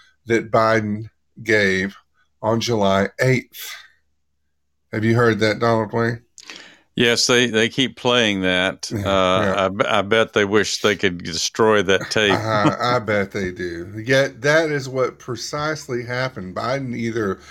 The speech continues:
Speaker 1: lied or was completely incompetent at his job. Neither one,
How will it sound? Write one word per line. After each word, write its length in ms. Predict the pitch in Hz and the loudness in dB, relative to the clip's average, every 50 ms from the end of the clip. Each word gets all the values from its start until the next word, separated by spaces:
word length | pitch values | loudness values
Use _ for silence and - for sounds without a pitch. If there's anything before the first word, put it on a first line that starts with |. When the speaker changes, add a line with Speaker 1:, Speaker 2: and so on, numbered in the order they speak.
| - - - _ | -20 -20 -18 _
Speaker 1:
lied 640 | - 107 110 123 127 139 165 185 208 226 226 202 - - _ _ _ _ _ _ _ - | -4 0 2 4 4 4 4 2 2 0 -4 -8 -12 -16 _ _ _ _ _ _ _ 0
or 200 | 127 139 143 139 | 2 2 2 2
was 180 | 139 139 - | 0 -2 -2
completely 680 | - - 135 123 113 - 160 165 180 165 170 170 165 | -4 -4 -4 -4 -2 0 2 2 4 4 2 2 2
incompetent 680 | 147 120 117 - - 139 131 123 120 143 131 123 120 110 | 2 0 -2 -2 0 0 2 2 0 0 0 0 0 2
at 160 | 107 104 98 95 | 2 2 2 2
his 180 | 98 98 - | 0 -2 -4
job. 440 | - - 95 85 80 80 80 78 - - - - - - - _ _ | -6 -4 -2 -2 0 -2 -2 -4 -6 -10 -14 -14 -18 -20 -20 _ _
Neither 300 | 113 123 135 151 143 147 | 0 2 2 4 4 2
one, 540 | 139 131 131 131 127 127 123 120 120 120 120 | 2 2 2 4 4 4 4 2 0 -4 -6